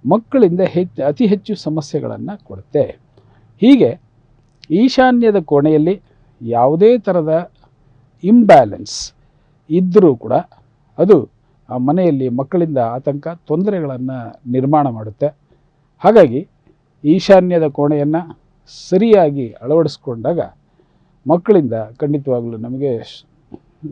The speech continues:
ಶು-, ಸುಖ, ಶಾಂತಿ, ಸಮೃದ್ಧಿ ಎಲ್ಲ ಸಿಗತ್ತೆ. ಇದರ ಜೊತೆಗೆ ನಾವು ಮೂಲತಃ ಮುಖ್ಯ ದ್ವಾರ ಅಂತೀವಿ. ರಿಲೇಶನ್‌ಶಿಪ್ ಏರಿಯಾ ಅಂತ ಹೇಳ್ತಕ್ಕಂಥ ಪಶ್ಚಿಮದ ದಿಕ್ಕು,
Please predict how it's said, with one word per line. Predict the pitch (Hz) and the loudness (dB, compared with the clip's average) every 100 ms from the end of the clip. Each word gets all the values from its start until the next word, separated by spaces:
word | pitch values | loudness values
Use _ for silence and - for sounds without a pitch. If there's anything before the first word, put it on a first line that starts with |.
| 120 117 117 | -12 -12 -12
ಶು-, | - 131 | -8 -8
ಸುಖ, | 120 147 131 120 110 - | -8 -12 -6 -6 -6 -20
ಶಾಂತಿ, | - 135 117 107 107 | -14 -10 -8 -10 -16
ಸಮೃದ್ಧಿ | 104 143 123 110 104 | -14 -10 -10 -10 -14
ಎಲ್ಲ | 101 123 | -18 -20
ಸಿಗತ್ತೆ. | - - 156 - - _ _ _ _ _ _ _ _ _ - | -8 -2 -2 -4 -20 _ _ _ _ _ _ _ _ _ -14
ಇದರ | 131 139 | -4 0
ಜೊತೆಗೆ | 139 143 180 180 113 - _ _ _ _ _ _ _ - | 2 0 2 0 0 -4 _ _ _ _ _ _ _ -4
ನಾವು | 175 185 180 165 156 | 0 0 0 0 0
ಮೂಲತಃ | 156 175 156 170 160 | 2 2 4 4 2
ಮುಖ್ಯ | 151 143 170 | 0 -4 -2
ದ್ವಾರ | 143 135 143 | -2 2 2
ಅಂತೀವಿ. | 139 127 135 131 147 _ _ _ _ _ - | 2 0 -6 -6 -8 _ _ _ _ _ -6
ರಿಲೇಶನ್‌ಶಿಪ್ | 180 202 185 202 185 180 175 | 2 2 2 0 0 -4 0
ಏರಿಯಾ | 165 156 147 | 0 2 0
ಅಂತ | 139 - | -2 -6
ಹೇಳ್ತಕ್ಕಂಥ | 139 139 - 131 131 135 131 131 123 123 120 - _ _ - | -6 -6 -12 -14 -6 -2 -2 -4 -6 -8 -10 -14 _ _ -2
ಪಶ್ಚಿಮದ | 190 - 170 139 | -2 -2 -6 -6
ದಿಕ್ಕು, | 113 127 123 - | -6 -8 -10 -14